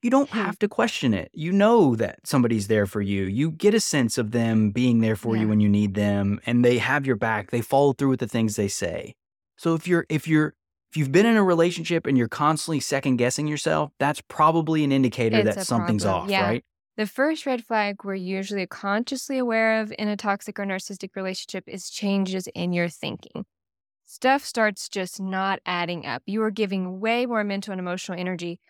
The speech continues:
Speaker 2: to trying to figure out this person or this relationship than anything else. You end up doing a lot of rumination. And I think rumination gets a bad rap because it takes so much of our energy and it can cause a lot of anxiety. But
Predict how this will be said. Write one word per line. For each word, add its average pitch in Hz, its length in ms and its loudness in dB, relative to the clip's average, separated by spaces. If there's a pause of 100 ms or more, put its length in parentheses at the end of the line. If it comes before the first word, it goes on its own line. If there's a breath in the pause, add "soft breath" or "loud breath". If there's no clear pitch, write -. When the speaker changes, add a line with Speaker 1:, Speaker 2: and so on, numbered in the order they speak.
(140)
Speaker 2:
to 220 100 -4
trying 202 240 -2
to 196 80 -4
figure 190 200 -4
out 165 160 -2
this 190 180 -6
person 185 400 -6
or 180 120 -8
this 180 240 -10
relationship 180 640 -6
than 175 140 -8
anything 175 560 -6
else. - 340 -10 (380)
You 220 80 -2
end 277 120 2
up 262 140 0
doing 240 320 -2 (140)
a 196 80 -12
lot 196 400 -2
of 214 120 -4
rumination. 202 720 -4 (380)
And 220 160 0
I 208 80 -2
think 285 220 -6
rumination 233 520 -2
gets 220 180 -6
a 202 40 -8
bad 185 260 0
rap 202 280 0
because 202 500 -6
it 196 200 -6 (220)
takes 196 280 -10
so 202 80 -6
much 190 160 -6
of 180 80 -6
our 180 120 -4
energy 220 600 -4 (360 soft breath)
and 180 520 -2 (180)
it - 140 -10 (160)
can 185 160 -6
cause 180 240 -2
a 180 60 -6
lot 175 180 -2
of 165 80 -6
anxiety. 202 720 -2 (320)
But 202 340 0